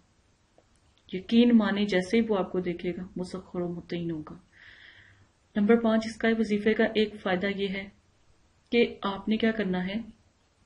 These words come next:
जब आप अपनी शॉप पर जाते हैं, आप चाहते हैं कि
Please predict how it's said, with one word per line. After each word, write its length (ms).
जब 200
आप 220
अपनी 220
शॉप 360
पर 120
जाते 320
हैं, 120
आप 160
चाहते 220
हैं 60
कि 80